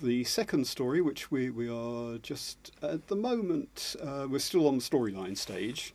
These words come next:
Philip, Philip has just been reading the storyline, so I now have to get on with the, um, with the script for it. But he's been so encouraging and so enthusiastic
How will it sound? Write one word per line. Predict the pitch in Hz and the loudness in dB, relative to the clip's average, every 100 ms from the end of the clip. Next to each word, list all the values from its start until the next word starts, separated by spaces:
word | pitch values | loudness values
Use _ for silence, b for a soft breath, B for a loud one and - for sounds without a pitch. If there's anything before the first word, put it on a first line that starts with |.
| B B B B | B B B B
Philip, | - 110 - | -6 -6 -6
Philip | - 110 107 | -8 -10 -8
has | 113 - | -12 -10
just | - - | -10 -6
been | 104 | -4
reading | 101 98 | -4 -6
the | 104 | -6
storyline, | - 110 101 107 127 135 | -6 -6 -4 -4 -4 -4
so | 123 139 131 | -4 -4 -2
I | |
now | 135 135 | -4 -4
have | 139 - | -6 -6
to | |
get | 151 147 | -6 -2
on | 160 160 | 0 2
with | 160 156 - | 0 -2 0
the, | 175 175 175 | 0 2 2
um, | 175 180 | 2 0
with | 170 165 | -4 -6
the | |
script | - 220 185 | -4 -4 -4
for | - 127 98 | -6 -6 -4
it. | - - | -10 -8
But | - - 113 | -8 -6 -6
he's | 143 | -10
been | - 139 139 | -4 -4 -2
so | - 156 | -2 0
encouraging | 143 139 135 120 113 101 | 0 -2 -4 -4 -2 -2
and | 113 117 | -2 -4
so | 123 | -4
enthusiastic | 117 - 123 107 110 123 - 92 - | -4 -2 -4 -2 -6 -8 -6 -8 -10